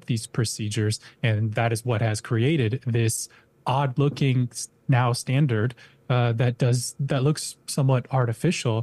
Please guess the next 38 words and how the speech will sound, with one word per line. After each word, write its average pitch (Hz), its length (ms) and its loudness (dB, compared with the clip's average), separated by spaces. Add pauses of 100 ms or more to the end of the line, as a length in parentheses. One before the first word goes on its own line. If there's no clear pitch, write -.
(340)
And 120 160 2 (120)
it's 120 200 -2
the 117 60 0 (100)
result 117 300 -2 (220)
of, 110 240 -2 (160)
yeah, 113 160 0
not 120 200 0 (140)
having 117 220 2 (140)
those, 104 380 -2
uh, 107 280 0 (520)
having 151 220 4
that 131 220 0
positive 156 340 0
incentive 147 300 -2
structure 151 360 -2
of, 117 220 0
uh, 107 140 -4
I 120 80 0
need 120 180 2
to, 117 120 2 (540)
uh, 117 240 4 (100)
I 120 40 2
have 117 120 2
so 135 80 0
much 123 140 0
riding 120 220 2
on 117 40 2
my 117 80 4
appearance, 120 320 0
I 107 100 -8
need 113 80 -2
to 110 60 -2
fit 139 200 -2
some, 147 200 -2
some - 380 -4
certain 147 240 -4
standard, 131 380 0 (320)
and 120 360 2